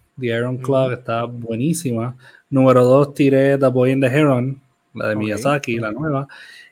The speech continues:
Speaker 1: Y number one, Anatomy of a Fall, una película francesa, excelente
Speaker 2: Súper.
Speaker 1: película.
Speaker 2: Súper.
Speaker 1: Eh, por
Speaker 2: Me gu-,
Speaker 1: Justin Trier.
Speaker 2: no pusiste la, la, la pecera, colonizado de mierda.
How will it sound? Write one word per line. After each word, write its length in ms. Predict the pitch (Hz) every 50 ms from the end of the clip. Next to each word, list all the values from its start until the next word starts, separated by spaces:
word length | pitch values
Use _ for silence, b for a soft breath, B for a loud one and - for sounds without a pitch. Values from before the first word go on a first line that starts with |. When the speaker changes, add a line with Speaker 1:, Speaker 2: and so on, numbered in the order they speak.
| B _ _
Speaker 1:
Y 280 | 143 147 147 147 143
number 380 | 143 147 147 147 147 143 139 139 -
one, 440 | - 196 226 233 214 185 180 175 160 170 -
Anatomy 460 | 139 131 131 131 135 151 156 165 160
of 180 | 160 160 156 -
a 40 |
Fall, 380 | - - 202 190 165 156 156 151 - _ _ _
una 160 | 139 127 123
película 320 | 135 131 131 131 135 127
francesa, 600 | - - 131 127 123 - 165 165 160 - 147 143 - _ _ _ -
excelente 580 | 117 - - - - 123 110 113 123 127 135
Speaker 2:
Súper. 40 | 135
Speaker 1:
película. 340 | 135 131 151 151 - - - - _ _ _ _ _ _ _ _ _ _ _ _ _ _ _ _ _ _ _
Speaker 2:
Súper. 280 | _ - 123 110 117
Speaker 1:
Eh, 120 | 117 117 113
por 220 | 110 - 123 120 120
Speaker 2:
Me 80 | 120
gu-, 180 | 113 117 123 127 -
Speaker 1:
Justin 540 | 131 127 120 - - - 139 135 143 147
Trier. 520 | 143 - - 131 135 127 131 151 185 202 - _ _ _ _ _ _ _ _ _ _
Speaker 2:
no 120 | - 110 110
pusiste 320 | 123 120 120 117 - 135
la, 340 | 131 135 131 120 117 110 110
la, 180 | 110 107 107
la 120 | 107 110 107
pecera, 440 | 107 101 - - 113 120 123 101 - _ _ _ _
colonizado 560 | - - 110 107 107 104 104 - - 104 101 101
de 100 | 98 98
mierda. 400 | 107 107 117 117 117 104 104